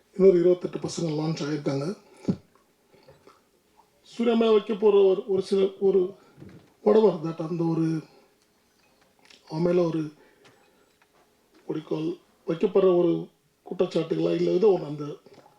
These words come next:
பண்றாங்கல்ல, இந்த ட்ரோல்ஸ் இருக்கு இல்லையா, அது வந்து அந்த ட்ரோல் பண்றவங்களுக்கு நான் ஒண்ணே ஒண்ணு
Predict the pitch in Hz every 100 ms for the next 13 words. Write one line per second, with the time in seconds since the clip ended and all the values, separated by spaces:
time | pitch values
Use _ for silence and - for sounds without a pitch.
0 | _ - 226 220 175 175 175 - 220 226
1 | 208 165 147 139 139 151 - _ - -
2 | - - - - - _ _ _ - 185
3 | 214 240 220 180 226 262 220 208 190 185
4 | 180 170 156 160 185 165 156